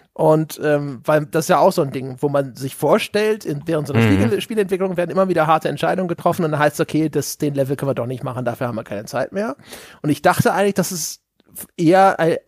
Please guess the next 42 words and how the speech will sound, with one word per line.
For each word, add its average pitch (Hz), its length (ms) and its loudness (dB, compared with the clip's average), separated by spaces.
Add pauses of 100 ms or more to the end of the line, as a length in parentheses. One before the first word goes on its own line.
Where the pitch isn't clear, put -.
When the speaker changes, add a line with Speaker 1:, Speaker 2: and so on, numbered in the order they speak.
(160)
Speaker 1:
natürlich 170 1120 -2
sei, 294 540 -4
wenn 175 160 -2
dann 156 300 0 (120)
vielleicht 147 460 0
in 175 80 -6
Add-ons 202 440 -2
sowas 196 440 0
häufig 185 340 2
de-, 180 300 -2
das - 340 -8
Licht 196 200 -4
der 156 100 0
Welt 170 180 -2
erblickt. 160 460 -6 (640)
Aber 165 260 0
Ralf 190 260 4
meinte, 196 300 0
das 175 120 -4
passiert - 360 -2
eigentlich 180 580 -4
eher 165 240 2
selten, 139 480 -4 (380)
weil 147 160 4
normalerweise 185 760 2
ist 170 140 -2
es 170 80 -6
eher 170 240 0
so, 185 400 2 (560)
du 156 140 0
hast 190 240 0
schon 180 180 2
einen 165 100 0
relativ 165 460 -2
klaren 156 460 0
Plan 147 360 0
auch 180 220 0
davon, 170 380 0
was 160 140 0
du 165 80 -2
vielleicht 160 280 0
in 165 80 -2